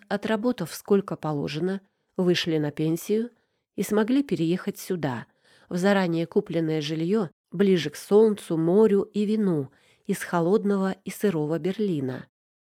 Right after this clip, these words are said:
Над ними одинокий мужчина, немногословный господин,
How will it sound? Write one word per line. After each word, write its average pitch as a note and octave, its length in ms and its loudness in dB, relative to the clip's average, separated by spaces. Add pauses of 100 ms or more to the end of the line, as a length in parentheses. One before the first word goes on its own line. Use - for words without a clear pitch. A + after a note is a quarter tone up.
Над F#3+ 240 2
ними C4 480 4 (160)
одинокий F3+ 540 -2
мужчина, D#3 760 -4 (480)
немногословный E3+ 880 2
господин, E3 640 -2